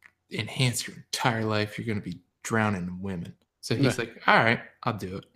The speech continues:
Speaker 1: And so she's teaching him how to shoot guns,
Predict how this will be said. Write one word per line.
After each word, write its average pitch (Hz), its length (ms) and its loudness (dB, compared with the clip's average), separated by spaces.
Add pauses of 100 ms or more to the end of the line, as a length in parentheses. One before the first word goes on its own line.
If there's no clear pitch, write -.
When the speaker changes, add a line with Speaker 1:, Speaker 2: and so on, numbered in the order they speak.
(760)
Speaker 1:
And 113 580 2
so 117 180 4
she's 170 480 4
teaching 127 400 4
him 110 100 6
how 110 160 4
to 101 100 0
shoot - 320 -2
guns, 127 680 6